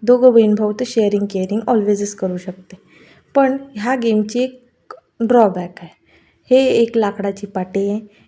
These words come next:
याच्यामध्ये असे मल्टिपल कलर्स आहे आणि ते डाईस टाकावं लागतं आणि जो कलर येईल तो आपल्याला या याच्यामध्ये भरावा लागतं. चला या गेमचं नाव सांगते, या गेमचं नाव आहे मेमरी चेस. ठीक आहे, मुलांमध्ये ॲक्टिव्हिटीज वाढवण्याकरता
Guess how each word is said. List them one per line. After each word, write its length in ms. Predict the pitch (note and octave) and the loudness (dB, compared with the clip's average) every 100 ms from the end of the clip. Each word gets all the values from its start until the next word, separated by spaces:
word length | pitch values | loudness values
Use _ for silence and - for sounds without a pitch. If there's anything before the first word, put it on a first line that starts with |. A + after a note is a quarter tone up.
| - | -6
याच्यामध्ये 400 | A#3 B3+ B3 A#3+ | -2 0 0 0
असे 180 | A#3+ A#3 | 0 0
मल्टिपल 520 | A3+ A3 G#3 G#3+ A3 | 0 0 -2 -4 -4
कलर्स 540 | G#3 G3+ F#3+ F#3+ F#3+ G#3+ | -4 -4 -2 -4 -4 -10
आहे 100 | A3 _ _ _ | -12 _ _ _
आणि 240 | A#3+ A3+ A#3 | -2 0 0
ते 360 | A#3 B3 B3 | 0 0 0
डाईस 640 | A#3 G3+ G3+ G3+ - - - | 0 0 0 -2 -8 -16 -6
टाकावं 380 | G3+ G3 G#3 A3 | -6 -4 -2 0
लागतं 380 | A3 A3 - B3+ - | -2 -6 -14 -16 -8
आणि 160 | G#3+ G#3 | -2 0
जो 160 | G#3 | 2
कलर 360 | B3 A3 G3 F#3+ | 0 0 -2 -2
येईल 340 | F#3+ B3 - | -6 -8 -4
तो 140 | A#3+ B3 | 0 0
आपल्याला 380 | G#3+ G3+ G3 G#3 | 0 -2 -2 -2
या 120 | A3 | -2
याच्यामध्ये 480 | G#3+ G3+ G3 G3 B3+ | -4 -4 -4 -2 0
भरावा 280 | A#3+ F#3 | -2 -2
लागतं. 280 | G3 F#3+ - - _ _ _ - | -6 -12 -20 -20 _ _ _ -4
चला 160 | C4+ C#4+ | 2 4
या 120 | C#4 | 2
गेमचं 420 | B3 A#3+ A#3+ B3+ | 2 0 0 0
नाव 180 | A#3 G#3 | 0 0
सांगते, 360 | G#3 G3 G3 G3+ | -2 -6 -4 -4
या 60 | |
गेमचं 440 | G3+ G3+ G3+ G3+ G3 | -2 -2 -2 -4 -4
नाव 200 | F#3+ F#3 | -4 -4
आहे 100 | G#3 | -2
मेमरी 460 | G3+ F#3 F#3 G3+ C4+ - _ _ _ _ | -2 -2 -2 -4 -6 -14 _ _ _ _
चेस. 460 | - G3+ F3 - - _ _ _ - | -2 -2 -2 -8 -14 _ _ _ -10
ठीक 200 | C#4 C#4 | -8 -6
आहे, 240 | B3 - _ _ B3 | -6 -10 _ _ -2
मुलांमध्ये 680 | A#3+ B3 B3+ B3 B3 A#3+ C4+ | 2 4 4 2 0 0 -2
ॲक्टिव्हिटीज 680 | - - A3 G#3 G#3+ B3+ A3 | -6 -4 -2 -2 -2 -4 -2
वाढवण्याकरता 720 | G3+ F#3 F#3+ F#3+ G3 G3 F#3+ | -2 -2 -2 -4 -4 -8 -8